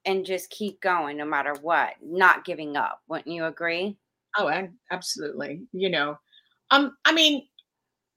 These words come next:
Speaker 2: if I don't have something to learn or to work on, then I will find my, my, my, my own personality. Maybe this is a character flaw. Maybe it's what has saved me. Um,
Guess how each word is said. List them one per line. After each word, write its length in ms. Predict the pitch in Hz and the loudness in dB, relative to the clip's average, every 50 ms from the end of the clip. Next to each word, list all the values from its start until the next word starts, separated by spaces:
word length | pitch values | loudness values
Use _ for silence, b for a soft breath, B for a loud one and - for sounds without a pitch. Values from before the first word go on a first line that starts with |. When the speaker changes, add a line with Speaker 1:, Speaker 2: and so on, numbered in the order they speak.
| _ _ _ _ - | _ _ _ _ -2
Speaker 2:
if 140 | - 226 233 | 0 4 6
I 180 | 269 285 320 359 | 8 8 8 8
don't 200 | 349 330 294 269 | 8 4 4 2
have 360 | 254 247 240 214 202 202 214 | 2 2 4 4 4 2 0
something 440 | - - - 208 202 208 214 190 185 | -2 -2 -2 -2 -2 -2 -4 -2 -2
to 120 | 196 180 | -4 -4
learn 420 | 156 156 170 170 175 175 175 175 - - | -4 -2 -2 0 0 0 0 -2 -2 -4
or 100 | 165 160 | -6 -6
to 120 | - 185 | -4 -6
work 380 | 165 151 156 156 156 160 165 - | -6 -6 -6 -6 -6 -6 -6 -8
on, 540 | 170 - - - - - - - - - 185 _ _ _ _ _ _ _ _ _ _ - | -10 -10 -10 -12 -14 -14 -16 -16 -16 -16 -18 _ _ _ _ _ _ _ _ _ _ -12
then 480 | 175 165 160 160 180 196 190 185 185 - | -10 -10 -4 0 2 4 4 4 4 6
I 120 | - 196 208 | 8 8 8
will 220 | 214 208 190 - - | 8 6 0 0 2
find 360 | 196 185 180 175 175 170 170 | 4 4 4 4 2 0 0
my, 400 | 165 160 160 156 151 - - _ _ _ - | 0 0 0 -2 -4 -6 -10 _ _ _ -4
my, 300 | 185 175 165 160 156 - - | 0 2 2 2 0 -2 0
my, 280 | 190 185 180 180 175 - 185 185 - - - | 2 4 4 4 2 -2 -6 -6 -6 -6 -6
my 240 | 190 190 196 196 185 | -2 0 2 4 4
own 140 | 185 180 180 | 4 2 0
personality. 680 | - 196 175 170 - 180 170 160 165 170 170 170 170 | 0 -2 -2 -2 -2 -2 -2 -2 0 0 0 0 -2
Maybe 240 | 165 156 151 143 156 | -2 -2 -4 -4 -6
this 180 | 147 156 - - | -8 -8 -8 -8
is 120 | 170 170 | -10 -10
a 40 | 165 | -10
character 460 | - - 220 240 226 226 233 - 233 | -4 0 2 2 2 2 0 -4 -6
flaw. 400 | 226 - 226 208 208 202 196 190 | -4 -4 -4 -2 0 0 0 0
Maybe 320 | 190 190 175 170 160 160 156 | 0 0 -2 -2 -2 -4 -6
it's 240 | 135 - - - - | -4 -6 -8 -6 -4
what 240 | 165 165 156 - - - | -2 -2 -2 -2 -4 -6
has 360 | 160 160 160 156 - - - - _ _ _ _ _ _ | -6 -6 -6 -6 -8 -12 -14 -16 _ _ _ _ _ _
saved 500 | - - - - 185 170 180 208 208 214 | -8 -6 0 4 4 6 6 4 2 0
me. 420 | 233 226 226 226 220 220 226 226 226 _ _ _ _ _ _ _ - | 0 2 4 4 4 2 2 0 -2 _ _ _ _ _ _ _ 0
Um, 480 | 190 190 185 185 180 180 180 180 190 | 2 2 4 4 2 2 0 -2 -6